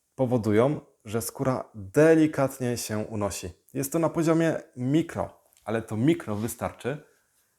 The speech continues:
żeby ściśnięte naczynia krwionośne, limfatyczne czy, e, czy komórki nerwowe miały więcej przestrzeni. Ta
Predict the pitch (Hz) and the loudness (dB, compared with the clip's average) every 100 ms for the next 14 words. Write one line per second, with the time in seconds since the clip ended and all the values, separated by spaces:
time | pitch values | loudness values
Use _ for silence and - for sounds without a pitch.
0 | - 98 127 123 135 120 - - - 127 | -8 2 4 6 4 2 -6 -10 -4 -4
1 | - 127 143 135 101 98 - _ - 107 | -2 0 -2 -2 -4 -4 -10 _ -8 -8
2 | 107 110 101 90 - 104 120 - 101 78 | -6 -4 -2 -4 -6 -2 -2 -2 -6 -4
3 | 107 104 95 127 - 104 95 - 107 101 | -4 -4 -4 -4 -4 -4 -6 -4 -2 0
4 | 98 - - 95 92 92 92 90 92 92 | 0 -4 -10 -6 -2 0 0 -2 -2 -2
5 | 90 90 _ _ _ 107 110 113 - 107 | -4 -6 _ _ _ -8 -2 -2 -2 -6
6 | 95 92 110 160 - _ _ _ _ _ | -4 4 4 4 0 _ _ _ _ _
7 | _ _ _ _ _ _ _ - 110 123 | _ _ _ _ _ _ _ -6 0 4
8 | 120 - 104 95 127 123 120 110 110 - | 4 2 -6 0 0 0 -4 -8 -8 -8
9 | 98 90 - _ _ _ _ _ 120 | -8 -8 -10 _ _ _ _ _ -4